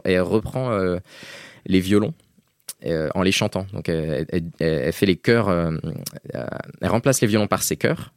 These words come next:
et, et le sample vient petit à petit, en fait.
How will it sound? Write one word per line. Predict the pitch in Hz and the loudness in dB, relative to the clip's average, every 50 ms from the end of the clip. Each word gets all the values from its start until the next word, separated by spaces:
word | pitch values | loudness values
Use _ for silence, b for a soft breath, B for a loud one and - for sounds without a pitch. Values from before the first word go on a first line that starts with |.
| _ _ - | _ _ 0
et, | 90 | 2
et | 92 87 - - 87 85 85 | 2 2 4 4 4 4 4
le | 87 82 | 4 2
sample | - - 131 123 - 104 | 2 2 0 0 0 -2
vient | 87 82 101 120 123 | -2 0 2 2 2
petit | - - - 123 - - - | 0 0 -2 -2 0 0 0
à | 117 | 0
petit, | - - - - 117 | 0 -2 -6 -6 -4
en | 101 | -4
fait. | 95 - - - - - - | -4 -4 -6 -8 -8 -10 -16